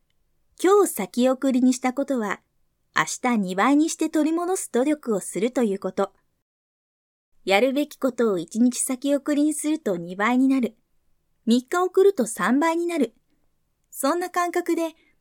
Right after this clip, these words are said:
なるべく最初に決めたペースを保とうと努力しています。毎日少しずつでも、自分との約束を果たしていきましょう。日々の積み重ねが後に大きな差に変化します。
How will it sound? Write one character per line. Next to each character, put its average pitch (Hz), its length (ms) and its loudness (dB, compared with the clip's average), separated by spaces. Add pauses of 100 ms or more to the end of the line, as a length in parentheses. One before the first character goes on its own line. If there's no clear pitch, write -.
(140)
な 190 140 0
る 254 120 4
べ 269 140 -2
く 277 140 -4
最 233 220 0
初 320 120 -2
に 320 120 -2
決 330 100 -8
め 339 120 -4
た 339 140 -4
ペ 359 160 -4
ー - 20 -2
ス 294 200 -4
を 190 120 -4
保 190 240 -2
と 320 140 -6
う 330 80 -2
と 214 140 -2
努 185 100 0
力 277 240 -4
し - 60 -8
て - 100 -10
い 196 100 -4
ま 190 160 -8
す。 - 120 -16 (1400)
毎 247 260 4
日 240 260 0
少 - 320 -4
し - 80 -8
ず 311 200 -12
つ 294 120 -6
で 247 140 2
も、 196 220 -6 (520)
自 180 120 -2
分 285 180 -2
と 359 140 -2
の 370 100 -2
約 214 240 -2
束 208 300 -2
を 226 40 0
果 185 140 -10
た 285 180 -2
し - 40 -6
て 330 100 -4
い 269 60 -4
き 226 100 -4
ま 214 100 -2
し 226 140 -6
ょ 208 80 0
う。 - 120 -12 (1300)
日 320 220 -4
々 392 120 -2
の 294 120 0
積 - 180 -8
み 220 240 -2
重 247 140 0
ね 247 160 4
が 226 200 -4
後 302 220 -2
に 214 160 0
大 302 200 2
き 359 140 -8
な 254 120 2
差 202 160 -8
に 214 100 -2
変 262 220 0
化 240 100 -6
し 196 140 -10
ま 190 160 -6
す。 - 120 -16